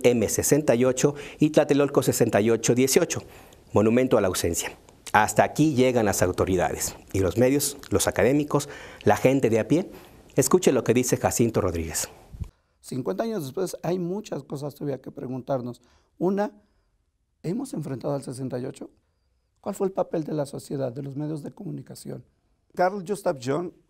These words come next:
Speaker 2: ha-, hace una reflexión posterior, inmediatamente posterior al final de la Segunda Guerra Mundial. La corresponsabilidad es de todos. Para que funcionara un sistema como el nacionalsocialista y personajes como Goebbels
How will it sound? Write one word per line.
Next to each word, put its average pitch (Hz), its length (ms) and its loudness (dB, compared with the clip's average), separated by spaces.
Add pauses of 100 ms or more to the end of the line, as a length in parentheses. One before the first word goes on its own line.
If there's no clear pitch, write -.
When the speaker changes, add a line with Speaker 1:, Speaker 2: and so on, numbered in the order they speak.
(140)
Speaker 2:
ha-, - 180 -12
hace 147 240 -12
una 156 160 -6
reflexión 135 880 -6 (460)
posterior, 131 560 -2
inmediatamente 156 760 -4
posterior 127 640 -6
al 123 120 -6
final 127 280 -8
de 123 60 -6
la 120 100 -6
Segunda 123 340 -10
Guerra 120 220 -10
Mundial. 120 460 -8 (580)
La 143 120 -6
corresponsabilidad 127 760 -6
es 117 80 -10
de 120 100 -10
todos. - 420 -20 (520)
Para 139 240 -2
que 143 100 -10
funcionara 156 640 -2
un 170 100 -2
sistema 147 760 -4
como 127 280 -8
el 123 180 -8 (320)
nacionalsocialista 135 1120 -6 (380)
y 151 100 -2
personajes 135 720 -6
como 123 300 -6
Goebbels 123 500 -8